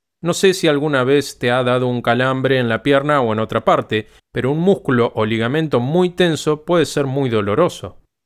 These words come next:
Es como tener un calambre que nunca se quita. Eso es algo que definitivamente se puede tratar. En cuanto a hábitos diarios o ejercicios que las personas pueden hacer, como mencionaste,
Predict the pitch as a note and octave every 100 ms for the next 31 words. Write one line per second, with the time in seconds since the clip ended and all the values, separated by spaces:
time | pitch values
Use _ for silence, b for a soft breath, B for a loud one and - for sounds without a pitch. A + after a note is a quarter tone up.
0 | _ - F#3+ - G3 F3 F3 B2 C3+ D3
1 | D3 B2 A#2+ C3 C3 C3 A#2 B2+ C3 C3
2 | - - F#3 D3 G2+ F2+ _ _ _ D#3
3 | D3 F3 - D#3+ D#3+ D#3+ - B2 A2 -
4 | B2 A#2+ E3+ E3+ C#3 B2 A2+ A2+ - A2+
5 | - A2 G#2 G2 F#2 C3+ A2 - _ _
6 | _ _ _ C#3 B2+ D3+ D3 D#3+ G3 G3
7 | F#3+ B2+ C3+ E3+ E3 E3+ C3+ A2 A2+ G#2
8 | C#3 C3 D3+ B2 A2+ - G#2 C#3 C#3+ C#3
9 | D3 D#3+ D#3+ E3 - B2+ A#2+ - _ -
10 | G2 G2 G2+ - C3+ A#2+ - A2+ B2